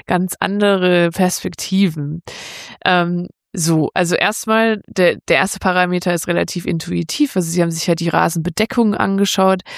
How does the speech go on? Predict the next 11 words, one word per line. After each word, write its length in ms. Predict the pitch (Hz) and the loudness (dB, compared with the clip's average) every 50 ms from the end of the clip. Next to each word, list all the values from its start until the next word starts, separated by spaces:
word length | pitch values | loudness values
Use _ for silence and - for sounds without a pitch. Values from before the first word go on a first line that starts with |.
| - - - - - | -16 -16 -18 -8 0
mit 240 | 185 185 170 - - | 0 2 2 2 -2
digitalen 500 | 185 165 185 160 - 175 160 160 160 165 | 0 0 0 0 0 0 0 0 -2 -2
Fotos 480 | - - 196 226 - 262 247 233 - | 0 0 0 2 4 4 2 2 2
und 80 | 185 170 | 0 0
einer 120 | 160 165 | 0 2
Bildbearbeitungssoftware, 1080 | 175 202 240 - - 220 202 190 202 190 - 190 185 - - 190 180 - - 180 175 165 | 2 0 0 2 0 0 2 2 0 0 0 -2 -4 -2 -2 -2 -2 -2 -2 0 0 2
einfach 260 | 165 160 - 170 160 | 0 0 -2 -4 -4
um 120 | 170 165 | -4 -8
zu 140 | - - 175 | -8 -8 -6
schauen, 340 | - - 175 170 165 165 165 | -2 0 2 2 2 0 -2
okay, 360 | 160 - - 180 185 190 185 | -6 -2 0 2 4 4 2